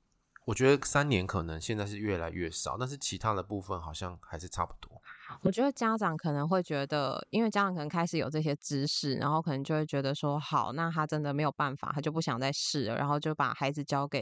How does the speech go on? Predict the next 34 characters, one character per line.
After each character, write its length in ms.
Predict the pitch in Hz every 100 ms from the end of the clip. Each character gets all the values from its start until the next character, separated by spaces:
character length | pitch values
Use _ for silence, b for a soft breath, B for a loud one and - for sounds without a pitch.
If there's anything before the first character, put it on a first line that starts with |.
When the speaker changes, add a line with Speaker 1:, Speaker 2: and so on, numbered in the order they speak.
| -
Speaker 2:
专 160 | - 151
业 140 | 160
的 100 | 135
单 240 | 131 127 143
位， 260 | 147 131 - B B _
然 160 | -
后 160 | 139 160
可 140 | -
能 120 | 147 147
会 160 | 226
有 100 | 175
一 40 | 151
些 160 | 170
期 400 | 170 - - 131
待 280 | - 147 - -
吧， 180 | 95 -
例 100 | 165
如 160 | 160
说 320 | 156 165 156 156 B B -
他 400 | 165 160 156 160 b b b _ _ _ _
觉 120 | -
得 100 | 165
他 140 | 165 190
的 80 | 185
孩 160 | 156
子 140 | 156 156
情 260 | 156 143
绪 240 | 151 180 156
太 220 | 190 170
容 200 | 131 147
易 60 |
生 260 | 156 151 147
气 360 | - - 147
了， 120 | 127